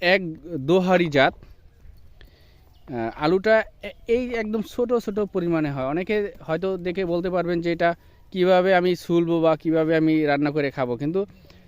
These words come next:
অন্যান্য আলুর তুলনায় এই আলুটা খুব সুস্বাদু। এটা কার্তিক মাস বা অক্টোবরের প্রথম সপ্তাহে এটা রোপণ করা হয়। আহ, সাধারণত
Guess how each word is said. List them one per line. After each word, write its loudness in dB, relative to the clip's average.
অন্যান্য 2
আলুর 6
তুলনায় 2
এই 6
আলুটা 4
খুব -2
সুস্বাদু। 0
এটা 0
কার্তিক -2
মাস 0
বা 6
অক্টোবরের 4
প্রথম 0
সপ্তাহে 0
এটা 4
রোপণ 2
করা 2
হয়। 4
আহ, -4
সাধারণত 6